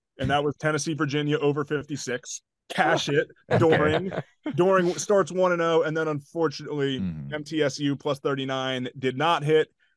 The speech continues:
Speaker 1: And then the decisive swing game was the Monday night or Sunday night. I just keep forgetting these days. L S U minus two.
Speaker 2: Yeah.
Speaker 1: And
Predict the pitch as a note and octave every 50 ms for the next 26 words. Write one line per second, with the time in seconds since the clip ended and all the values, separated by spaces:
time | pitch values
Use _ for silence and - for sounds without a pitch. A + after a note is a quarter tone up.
0 | _ _ C#3+ D3 D#3 E3 E3 D#3+ D3 D#3 D3+ D3+ D3+ C#3+ - F3 E3 E3 D3 -
1 | E3 C3+ A2+ - - - D#3 E3 E3 D#3+ D#3 C#3 D#3+ D#3+ D#3 D3+ D3 D3 D3 -
2 | _ D#3 D3 B2+ A#2+ B2 _ C#3 B2+ B2+ B2 B2+ C3+ C#3+ D3+ D#3 D3 C#3+ C#3+ C#3+
3 | C3+ C3+ C3+ C3+ C3+ C3 B2 B2 - - D#3+ D3+ D3 D3 C#3+ C#3+ C#3+ C3+ C3+ C3+
4 | C3+ - C3+ C3+ _ - G#3 F#3 D3 - E3+ D3+ _ D3 C3 C#3 C#3 C3+ C3 B2+
5 | A#2 - C3 B2+ B2+ B2+ B2 - - - _ _ _ E3 E3+ F3 F3 D3+ D3+ E3+
6 | E3 D#3 D3 D3 D3+ D3+ D3+ C#3+ C#3 - - - D3 C#3+ C#3 C3+ C3 A#2+ _ _
7 | _ _ _ _ _ _ _ _ _ _ _ E2+ D#2+ D2+ - C#3+